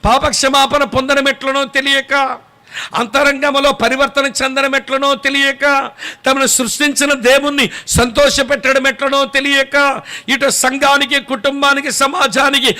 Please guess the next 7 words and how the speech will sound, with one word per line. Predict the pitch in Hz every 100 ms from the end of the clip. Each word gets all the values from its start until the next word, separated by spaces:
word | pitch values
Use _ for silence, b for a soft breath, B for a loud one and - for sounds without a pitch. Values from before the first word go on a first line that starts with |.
| B B
ప్రయోజనకారులుగా | - 254 277 302 302 302 302 277 285 285 277 269
మారడం | 226 233 269 277 269
ఎట్లో | 269 277
తెలియక | 269 262 277 269 277 - B -
అలసిపోయారు, | 320 359 226 - 330 320 294 254 233
అలసిపోయారు, | 277 392 - 349 226 320 294 285 247
అలసిపోయారు. | 285 381 415 254 254 226 185 156 -